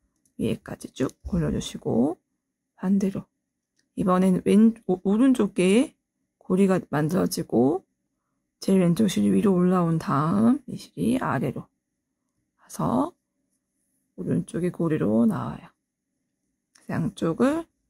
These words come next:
쭉 당겨주세요. 이렇게 한 다음 그 옆으로 또 갈게요. 두 줄, 두 줄. 이때 주의하실 건 지금 우리가 만든 이 실을 가지고 와서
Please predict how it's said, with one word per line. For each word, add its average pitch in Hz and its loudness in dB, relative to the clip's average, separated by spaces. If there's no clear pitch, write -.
쭉 - -8
당겨주세요. - -10
이렇게 185 2
한 220 2
다음 196 0
그 247 2
옆으로 185 2
또 - -18
갈게요. - -10
두 151 -6
줄, 175 -2
두 123 -6
줄. 240 -2
이때 220 2
주의하실 202 2
건 226 2
지금 208 2
우리가 190 4
만든 196 6
이 214 4
실을 247 2
가지고 220 2
와서 208 2